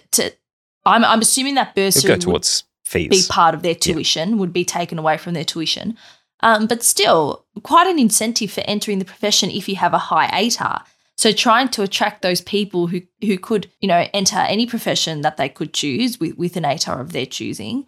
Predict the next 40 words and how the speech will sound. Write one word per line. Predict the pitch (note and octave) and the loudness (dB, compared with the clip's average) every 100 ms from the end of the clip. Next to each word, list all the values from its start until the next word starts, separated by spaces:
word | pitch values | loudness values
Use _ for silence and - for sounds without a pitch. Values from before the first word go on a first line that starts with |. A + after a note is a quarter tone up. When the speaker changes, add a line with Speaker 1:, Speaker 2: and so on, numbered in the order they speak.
| - | 0
Speaker 1:
or | G3 - - | 2 0 -4
with | F#3 - | -6 0
the | F3+ | 0
atar | E3 F3+ F3 | 0 -2 -6
that | E3+ | -8
they | D3+ | -8
received, | D#3 - G#3 G2 G#2 - _ _ - | -4 0 0 0 -4 -10 _ _ 4
but | G3+ A3 | 4 6
enticing | G#3 A3 F3 - G3+ | 2 2 2 2 0
them | F#3 F3 | 0 -2
to | F3+ F3+ | -4 -4
come | G3 E3+ | -4 -4
into | E3+ - | -4 -2
teaching. | G#3 G#3+ G#3+ F3 D#3 E3 _ _ _ - | 0 -2 -2 -6 -6 -10 _ _ _ 0
And | G#3 A3+ | 4 6
whilst | B3+ B3 | 4 4
that | F4+ A#3 | 2 2
is | G#3 | 0
a | G#3 | -2
good, | F#3+ C#4 A3+ | -2 -4 0
I | - | 0
guess, | F3+ E3 D#3+ - - _ _ _ _ - B3 | 0 0 0 -2 -4 _ _ _ _ 2 4
entry-level | D4+ - A3+ F#3 F3 E3+ D#3+ G#3 - | 4 2 2 2 0 -4 -4 -6 -6
tactic, | - F3 - F3 A#3+ - - _ - | -4 -4 -4 -6 -6 -8 -20 _ -4
how | - A#3 | 0 2
does | G#3 F#3 | 2 0
it | - | -4
retain | F#3 - - G3+ G3 | -4 -4 -2 -4 -2
them? | D#3 A#2+ - | -4 -4 -6
And | D#3+ | -4
I | D#3+ | -4
think | - G#3 F#3 | -2 -2 0
that's | F3 - | -2 -4
the | F3 | -8
question | F3+ F3+ - D#3 | -4 -2 -2 -4
we're | C#3+ | -2
asking. | D3 F3 F3+ - F2+ C3 | 0 0 -2 -6 -6 -4
We | F#3 | -2
can | F#3 F#3 E3+ - | -2 -6 -6 0
garner | G#3 G#3 C#4+ | 4 6 4